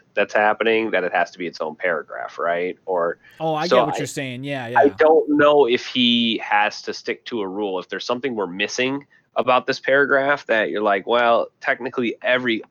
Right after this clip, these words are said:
Speaker 1: other chapter was, like, a much closer examination of every single s-, minute that he spent or every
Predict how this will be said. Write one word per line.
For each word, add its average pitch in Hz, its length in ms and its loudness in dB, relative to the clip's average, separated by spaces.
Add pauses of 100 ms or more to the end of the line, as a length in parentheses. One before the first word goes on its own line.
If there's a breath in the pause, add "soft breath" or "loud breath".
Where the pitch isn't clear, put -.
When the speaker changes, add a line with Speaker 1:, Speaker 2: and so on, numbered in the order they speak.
Speaker 1:
other 123 320 2
chapter 143 600 0
was, 110 240 0
like, 98 460 0 (600)
a 104 120 -4
much 107 360 -4
closer 113 840 -2 (500)
examination 117 800 0
of 117 100 0
every 117 240 0
single 117 320 -2
s-, - 220 -12
minute 113 500 -2
that 113 140 0
he 117 80 -2
spent 117 420 -2
or 98 160 0
every 101 240 -2